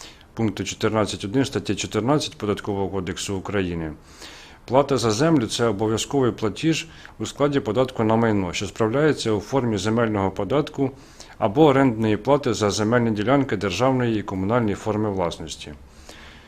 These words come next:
Земельний податок — обов'язковий платіж, що справляється з власників земельних ділянок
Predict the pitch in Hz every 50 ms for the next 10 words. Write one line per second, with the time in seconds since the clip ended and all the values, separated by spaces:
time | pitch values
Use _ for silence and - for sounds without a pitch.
0 | - - - 98 92 107 117 147 165 165 156 151 147 - 135 127 156 165 170 165
1 | - 110 98 107 95 110 113 120 110 - - - 160 156 143 - 143 143 - -
2 | - 98 98 87 - - - - 110 95 - 123 110 104 123 147 160 151 160 -
3 | 127 110 95 92 101 120 139 135 - 143 123 - - 113 98 90 101 95 107 123
4 | 127 123 117 107 117 120 110 104 90 85 82 80 76 -